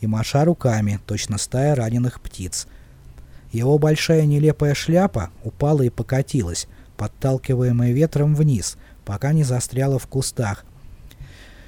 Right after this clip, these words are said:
«Сделайте же что-нибудь, вы кретины!» проорал он между подвываниями.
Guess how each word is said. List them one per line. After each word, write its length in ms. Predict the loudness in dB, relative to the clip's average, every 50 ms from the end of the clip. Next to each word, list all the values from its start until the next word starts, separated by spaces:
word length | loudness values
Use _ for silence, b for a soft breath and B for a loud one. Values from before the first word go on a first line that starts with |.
| B B B B B
«Сделайте 640 | -4 -4 8 10 10 10 12 10 8 8 6 6
же 120 | 6 6 4
что-нибудь, 680 | 6 8 8 8 8 8 6 8 10 10 10 10 10 8
вы 220 | 10 10 10 10
кретины!» 800 | 8 6 4 4 6 8 8 8 8 8 6 4 4 2 0 -2 -4 -12 -20 -20 -20 -8
проорал 440 | -4 0 2 4 4 6 6 6 6
он 140 | 4 4 4
между 260 | 2 2 2 0 0
подвываниями. 840 | -2 -2 -4 0 2 4 6 6 6 6 4 2 0 0 -2 -4